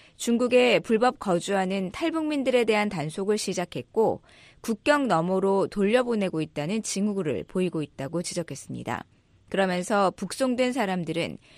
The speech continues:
중국에서 교회에 다녔는지, 선교사들과 교류했거나 성경을 받았는지 신문을 받는다고 덧붙였습니다. 앤드류 보이드 릴리즈 인터내셔널 공보국장은 육 일 비오에이에 올해 보고서는 새로운 삶을 희망하며 북한을 탈출해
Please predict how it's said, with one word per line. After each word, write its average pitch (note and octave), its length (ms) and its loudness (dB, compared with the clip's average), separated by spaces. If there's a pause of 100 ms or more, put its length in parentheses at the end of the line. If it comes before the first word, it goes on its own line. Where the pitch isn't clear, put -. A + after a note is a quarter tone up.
(300)
중국에서 C4 500 2
교회에 B3 380 6
다녔는지, F3 840 -2
선교사들과 A#3 960 0
교류했거나 E3 760 -2
성경을 D4 500 -2
받았는지 D#3+ 760 -4 (180)
신문을 D4+ 560 -4
받는다고 D3 500 -6
덧붙였습니다. C3 800 -10 (680)
앤드류 B3+ 380 2
보이드 B3+ 360 2
릴리즈 A#3+ 560 2
인터내셔널 G#3 580 -2
공보국장은 F#3+ 800 -2
육 D3 140 -6
일 D#3+ 80 -2
비오에이에 D#3+ 720 -2 (280)
올해 G#3+ 280 4
보고서는 E3 840 -4
새로운 D4+ 400 -2
삶을 A3+ 400 -2
희망하며 E3 640 -4
북한을 G#3 440 -4
탈출해 C#3+ 560 -8